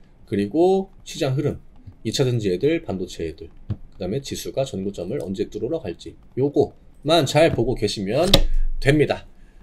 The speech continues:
저희 카카오 채널 링크 영상 아래쪽에 남겨드립니다. 누르시고 무료 종목 신청 누르신 다음에 엘엔에프 남겨주시면 저희가 안내해드리는 무료 종목들 같이 매매할 수 있거든요.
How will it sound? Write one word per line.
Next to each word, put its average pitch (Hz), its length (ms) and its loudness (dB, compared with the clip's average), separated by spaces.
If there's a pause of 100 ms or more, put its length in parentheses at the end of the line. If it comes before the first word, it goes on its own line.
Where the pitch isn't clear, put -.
(100)
저희 190 480 10
카카오 220 360 6
채널 202 500 8
링크 156 300 4
영상 123 280 0
아래쪽에 139 300 0
남겨드립니다. 123 840 0
누르시고 160 640 2
무료 120 140 2
종목 151 280 -2
신청 143 320 -4
누르신 120 360 -2
다음에 113 680 2 (920)
엘엔에프 180 480 4
남겨주시면 139 920 2
저희가 160 400 6
안내해드리는 156 600 2
무료 135 160 2
종목들 120 380 -4
같이 98 240 -2
매매할 107 280 0
수 - 120 -6
있거든요. 120 540 0